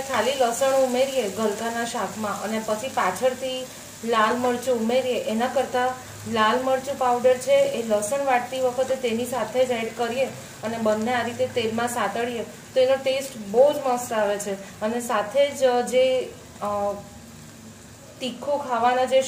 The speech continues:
શોખીન હોય તેમના માટે તીખાશ પણ બહુ સરસ પકડાય છે.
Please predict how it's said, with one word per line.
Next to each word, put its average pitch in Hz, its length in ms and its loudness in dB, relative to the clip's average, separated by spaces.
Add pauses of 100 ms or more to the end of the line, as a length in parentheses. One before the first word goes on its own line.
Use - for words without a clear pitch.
શોખીન 247 480 2
હોય 247 260 2
તેમના 233 320 0
માટે 247 320 0
તીખાશ 240 460 -2
પણ 254 180 0
બહુ 220 80 2 (140)
સરસ 208 320 2
પકડાય 185 400 0
છે. 180 100 -2